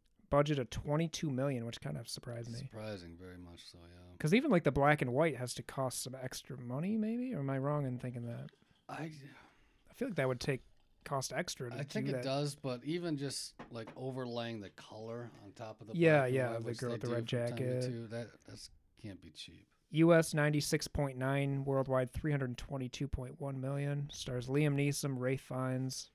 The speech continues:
Speaker 1: Ben Kingsley, Caroline Goodall. Won seven Oscars, Best Picture, Best Director, Cinematography.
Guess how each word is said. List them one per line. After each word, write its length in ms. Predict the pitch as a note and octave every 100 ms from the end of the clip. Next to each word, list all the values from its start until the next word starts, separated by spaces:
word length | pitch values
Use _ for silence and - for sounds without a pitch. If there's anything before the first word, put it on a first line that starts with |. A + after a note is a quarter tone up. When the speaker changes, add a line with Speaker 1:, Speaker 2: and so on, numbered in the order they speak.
| _
Speaker 1:
Ben 180 | - B2+
Kingsley, 540 | B2+ C#3+ C#3+ D3 C#3+
Caroline 460 | C#3+ C#3+ C3+ C3 B2+
Goodall. 480 | C#3 C#3 C3+ C3+ C3+ _ _ _ _ _ _ _ _ _ _ _
Won 200 | - C#3
seven 360 | C3+ - E3+ E3+
Oscars, 720 | C#3+ C#3 - D#3 D#3+ E3 -
Best 200 | C3+ -
Picture, 280 | D3 - C#3
Best 220 | C3 -
Director, 680 | C3+ C#3 C#3+ - C#3 C3 B2+
Cinematography. 1160 | B2 C3 A#2 - C3+ C3+ B2 - B2+ B2 A#2+